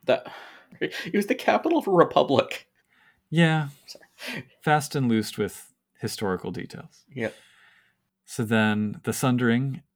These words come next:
Speaker 2: they reigned over the wilds and spirits until Christianity came and brought death and destruction and banality, presumably. So they left for Arcadia. But of course,
Speaker 1: Yep.
Speaker 2: a few stayed. Naturally. Again, we have the sort of seer warrior combo because they see all these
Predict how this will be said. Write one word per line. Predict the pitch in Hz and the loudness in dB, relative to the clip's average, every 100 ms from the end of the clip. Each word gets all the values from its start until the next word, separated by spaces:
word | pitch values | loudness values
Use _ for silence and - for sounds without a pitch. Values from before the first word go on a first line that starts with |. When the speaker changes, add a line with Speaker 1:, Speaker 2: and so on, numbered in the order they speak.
| _ | _
Speaker 2:
they | - | -6
reigned | 104 107 107 | -2 0 0
over | 104 104 | 0 -2
the | 104 | -4
wilds | 98 95 98 104 95 - | -2 -2 0 -2 -2 -6
and | 101 | -6
spirits | - - 101 104 - | -6 -4 -4 -4 -6
until | 101 107 98 | -10 -8 -8
Christianity | - - - 98 92 95 95 | -8 -8 -6 -4 -4 -4 -6
came | - 92 92 | -6 -6 -4
and | 95 92 | -6 -6
brought | 90 92 - _ _ _ _ | -6 -8 -10 _ _ _ _
death | - 90 104 | -8 -8 -8
and | 95 | -10
destruction | 92 - 90 - 95 | -8 -6 -6 -6 -8
and | 87 87 - | -6 -8 -8
banality, | 95 90 90 90 90 | -6 -4 -4 -6 -8
presumably. | 90 98 92 90 87 90 _ _ _ | -10 -10 -8 -8 -8 -10 _ _ _
So | - | -6
they | 135 135 | -2 0
left | 139 139 | 0 -2
for | 151 | -4
Arcadia. | 143 165 147 - 117 - _ _ _ _ - - | -2 -4 -6 -6 -12 -14 _ _ _ _ -20 -2
But | 170 | 2
of | 165 | 2
course, | - 202 165 120 | 6 6 6 2
Speaker 1:
Yep. | - - | -6 6
Speaker 2:
a | 143 | 6
few | 131 127 110 | 6 2 2
stayed. | - 95 87 - - - - _ _ _ _ _ - | 2 -6 -6 -12 -16 -18 -18 _ _ _ _ _ -12
Naturally. | 101 - - _ _ _ _ _ _ _ _ _ _ _ | -12 -12 -20 _ _ _ _ _ _ _ _ _ _ _
Again, | 120 104 98 | -6 -4 -4
we | 98 | -4
have | 95 101 95 | -4 -6 -6
the | 107 | -10
sort | - 101 | -2 -2
of | 95 | -2
seer | - - 98 95 | -6 -4 -2 -2
warrior | 92 95 92 95 | -2 -4 -4 -6
combo | 92 104 95 95 110 113 | -8 -6 -6 -2 0 0
because | 98 95 92 | -4 -8 -12
they | - 90 87 90 | -8 -6 -6 -8
see | - 110 98 | -8 -6 -4
all | 92 | -4
these | 92 92 90 | -4 -6 -6